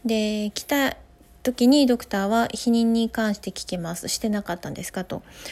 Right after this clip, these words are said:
そうすると、「破れました」という答えでした。で、破れたので、お出しして飲んで帰っていただくという感じなんですけど、で、えっと、次の日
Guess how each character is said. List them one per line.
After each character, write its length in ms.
そ 140
う 40
す 120
る 140
と、 140
「破 160
れ 220
ま 160
し 80
た」 140
と 100
い 40
う 40
答 320
え 60
で 120
し 80
た。 220
で、 240
破 160
れ 140
た 140
の 180
で、 440
お 120
出 100
し 200
し 100
て 300
飲 160
ん 100
で 120
帰 120
っ 80
て 120
い 60
た 120
だ 120
く 160
と 100
い 140
う 80
感 180
じ 140
な 100
ん 60
で 80
す 80
け 140
ど、 340
で、 300
え 60
っ 120
と、 340
次 560
の 220
日 420